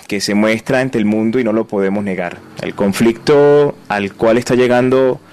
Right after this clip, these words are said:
las grandes potencias en este momento, tampoco lo podemos dejar pasar. Y lo más importante es el hecho de lo que significa la profecía.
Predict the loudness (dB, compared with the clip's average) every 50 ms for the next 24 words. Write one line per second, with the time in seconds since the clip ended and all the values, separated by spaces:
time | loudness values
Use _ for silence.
0 | -20 -20 -20 -20 -20 -14 -12 -8 -2 -2 0 0 0 0 0 0 0 0 0 0
1 | 0 0 -2 -2 -2 -2 -2 -2 -4 -4 -4 -4 -4 -2 -2 -2 -2 -2 -4 -4
2 | -4 -4 -4 -4 -6 -10 -12 -12 -12 -6 -4 -2 -2 0 0 2 2 2 0 0
3 | -2 -4 -4 -4 -2 0 0 2 2 2 2 2 2 0 -2 -4 -8 -10 -6 -6
4 | -4 -2 -2 -4 -4 -4 -6 -4 -2 -2 0 -2 -2 -4 -8 -12 -20 -20 -20 -20
5 | -20 -20 -20 -20 -20 -20 -20 -20 _ _ _ _ -2 2 2 4 4 4 4 2
6 | 2 2 0 0 0 0 0 0 0 0 0 -2 -2 -2 -2 0 0 0 0 0
7 | 0 0 0 2 2 0 0 -2 -2 -4 -2 0 0 -2 -2 -4 -4 -4 -2 -2
8 | -2 -4 -4 -4 -2 -2 -2 -2 -2 -4 -4 -2 0 0 2 2 0 0 -2 -4
9 | -4 -4 -4 -4 -4 -4 -2 -2 -2 -4 -6